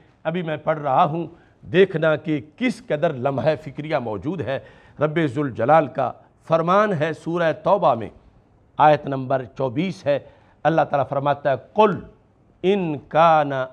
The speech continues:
आबाउकुम", मेरे महबूब सल्लल्लाहु अलैहि वसल्लम, आप फरमा दें, तुम्हारे आबा, तो जमा जमा के मुकाबले में है, और कुम में सिर्फ सहाबा नहीं, कुम में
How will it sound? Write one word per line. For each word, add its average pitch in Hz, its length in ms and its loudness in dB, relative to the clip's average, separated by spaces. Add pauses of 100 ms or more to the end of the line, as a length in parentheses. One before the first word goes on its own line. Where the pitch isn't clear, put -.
आबाउकुम", 151 1200 0 (840)
मेरे 151 360 -4
महबूब 120 720 -4
सल्लल्लाहु 160 640 0
अलैहि 139 260 -8
वसल्लम, 117 420 -8 (600)
आप 202 360 6
फरमा 180 320 -2
दें, 107 180 -10 (420)
तुम्हारे 170 720 -2
आबा, 135 720 0 (420)
तो 139 100 -4
जमा 185 320 0
जमा 202 280 0
के 202 140 -8
मुकाबले 190 440 -2
में 175 120 -6
है, 110 120 -8 (380)
और 190 140 2 (180)
कुम 320 320 -2
में 190 340 -2 (220)
सिर्फ 285 340 4
सहाबा 185 480 2
नहीं, 139 200 -8 (760)
कुम 214 300 0
में 185 360 -4